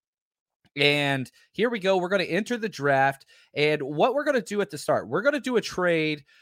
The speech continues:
with the Jets. Okay. So,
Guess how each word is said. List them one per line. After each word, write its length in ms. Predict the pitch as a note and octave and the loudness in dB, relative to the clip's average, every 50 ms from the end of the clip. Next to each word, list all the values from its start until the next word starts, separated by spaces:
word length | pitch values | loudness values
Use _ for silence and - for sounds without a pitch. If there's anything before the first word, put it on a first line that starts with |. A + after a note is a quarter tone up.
| _ - - | _ -18 -12
with 460 | A#2 B2+ D3 D#3 D#3 D#3 D3 - - - | -4 2 4 6 6 6 6 4 -2 -12
the 200 | B2 A#2 B2+ C#3 | -14 -8 -8 -8
Jets. 640 | A#2+ - - C#3 C3+ A2 - - - - - - _ _ - | -6 -2 0 2 2 2 0 -4 -10 -18 -18 -20 _ _ -18
Okay. 520 | G#2 G#2 - B2 A#2+ B2+ C3+ D3+ D#3+ D#3+ _ _ _ _ _ | -16 -8 -2 0 0 2 2 0 -4 -6 _ _ _ _ _
So, 560 | - - G#3 G#3+ F#3+ D#3 C#3+ D3 F3 G#3 - | -6 0 4 6 6 6 6 4 2 0 -4